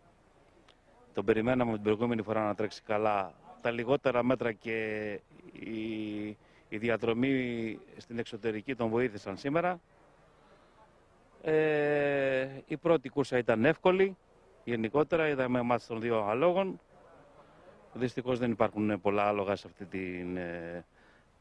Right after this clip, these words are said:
ε, πολλά άλογα μέντεν για να μπορούμε να δούμε περισσότερες συμμετοχές. Ο Τζενάρος το,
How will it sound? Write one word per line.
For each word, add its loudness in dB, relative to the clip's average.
ε, -2
πολλά 4
άλογα 2
μέντεν 2
για -2
να -4
μπορούμε -2
να -4
δούμε -4
περισσότερες -6
συμμετοχές. -6
Ο 0
Τζενάρος 2
το, 2